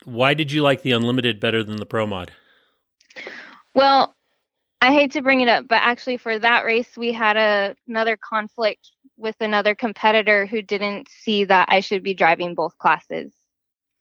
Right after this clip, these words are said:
Speaker 2: for
Speaker 1: Right.
Speaker 2: points reasons. Um, so I chose to do the Unlimited because I was already,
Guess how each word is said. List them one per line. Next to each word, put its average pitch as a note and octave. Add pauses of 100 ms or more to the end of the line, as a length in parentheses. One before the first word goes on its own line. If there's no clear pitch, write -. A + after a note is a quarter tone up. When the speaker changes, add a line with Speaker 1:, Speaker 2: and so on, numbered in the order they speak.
(1000)
Speaker 2:
for A#3
Speaker 1:
Right. G3+
Speaker 2:
points F#3
reasons. F3+ (340)
Um, F#3 (500)
so G#3+ (720)
I A3+
chose A#3
to B3+
do A#3+
the A3+
Unlimited G#3+
because G3+
I F#3+
was G3
already, F#3